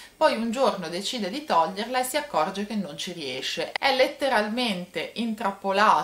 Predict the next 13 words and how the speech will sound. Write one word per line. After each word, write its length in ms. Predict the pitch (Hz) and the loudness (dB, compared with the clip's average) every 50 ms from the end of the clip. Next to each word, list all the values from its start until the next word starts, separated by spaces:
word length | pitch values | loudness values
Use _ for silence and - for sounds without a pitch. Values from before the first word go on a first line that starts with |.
| - - 156 | 0 -2 -4
all'interno 600 | 156 156 160 170 175 185 214 196 196 190 185 160 | -4 -4 -6 -10 -2 2 4 4 4 4 0 -6
della 240 | 156 160 156 156 170 | -6 -6 -4 -4 -4
sua 200 | - - 208 190 | -2 0 0 0
armatura 680 | 185 214 220 277 226 - 208 180 170 180 196 214 247 | 0 0 0 -2 -2 -2 -4 -8 -6 -4 0 2 2
e 60 | 262 254 | 2 2
per 180 | 254 - 226 | -2 -6 -6
riuscire 460 | 226 247 269 254 - - - 196 185 | -6 -6 -6 -6 -6 -6 -4 -2 0
a 100 | 208 262 | 0 -2
toglierla 760 | - - - 156 147 147 151 165 170 170 175 196 202 190 196 214 | -2 0 0 0 0 0 -2 -4 -4 -4 -4 -2 0 0 0 0
dovrà 460 | 208 247 254 214 202 165 151 151 160 | 0 -2 -2 0 2 2 4 4 2
intraprendere 920 | 170 190 202 202 - - 180 - - 196 165 143 139 143 147 147 143 147 | 2 0 -2 -2 -2 -2 -4 -2 -4 -6 -6 -6 -8 -10 -10 -10 -8 -8
un 180 | 156 170 185 | -8 -10 -6
percorso 920 | - 254 294 - - - 160 143 135 143 147 - - - - 226 240 233 | -4 -4 -4 -4 -6 -8 -8 -6 -6 -6 -6 -6 -6 -4 -2 -2 -2 -2